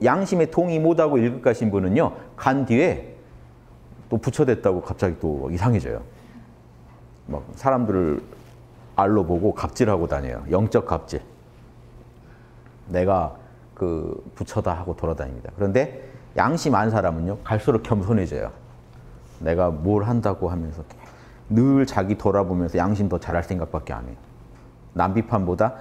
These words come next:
자기 반성을 더 하면서 늘 양-, 자기를 더 밝-, 밝혀서 세상을 밝게 하려고만 생각합니다. 요게 기독교에서 말하는 사도의 길이잖아요. 실제 그 사도들을 보면요, 일 급에서 일 단 사이들이에요, 대부분.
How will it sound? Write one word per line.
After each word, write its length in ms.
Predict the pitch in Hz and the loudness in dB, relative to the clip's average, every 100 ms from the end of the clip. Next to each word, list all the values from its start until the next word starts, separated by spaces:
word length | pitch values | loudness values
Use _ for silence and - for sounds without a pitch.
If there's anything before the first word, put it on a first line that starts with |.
| - - | -16 -4
자기 300 | 95 98 120 | -2 2 2
반성을 400 | 101 95 90 85 | 2 0 -2 -2
더 140 | - | -4
하면서 440 | 82 87 85 101 95 | -2 -4 -6 -8 -12
늘 300 | - - 87 | -12 -8 -6
양-, 120 | 82 - - - | -6 -12 -20 -20
자기를 460 | - 107 104 113 104 | -4 0 2 2 0
더 80 | 101 | -2
밝-, 280 | - 95 - - - | 0 0 -2 -12 -6
밝혀서 680 | - 98 - 113 185 220 - - - | -2 -2 0 2 2 2 -6 -16 -4
세상을 400 | 180 170 135 117 | -2 0 0 0
밝게 320 | - 87 - 98 | 0 -4 -2 -2
하려고만 600 | 101 95 90 90 85 - | 0 0 0 -2 -2 -6
생각합니다. 560 | - 113 98 73 60 - - - - - - - - - | -8 -6 -6 -8 -12 -14 -18 -20 -20 -20 -20 -20 -20 0
요게 420 | 127 143 139 - | 2 2 0 -2
기독교에서 440 | - 123 123 120 110 | 0 0 0 0 2
말하는 220 | 101 101 | 2 0
사도의 400 | - 143 135 101 | -2 0 2 2
길이잖아요. 340 | - 82 82 82 - - - | -4 -10 -12 -14 -20 -20 -10
실제 400 | - 185 180 165 | -4 0 2 2
그 140 | 127 | 2
사도들을 500 | 123 175 175 165 127 | 0 2 2 4 2
보면요, 380 | 117 98 98 117 | 2 0 0 0
일 260 | 101 123 123 | 4 4 4
급에서 280 | 135 127 113 | 2 2 2
일 240 | 107 110 | 2 2
단 160 | 120 117 | 2 2
사이들이에요, 560 | 127 131 120 90 85 | 0 0 2 2 0
대부분. 440 | - 92 85 82 | 0 -4 -4 -8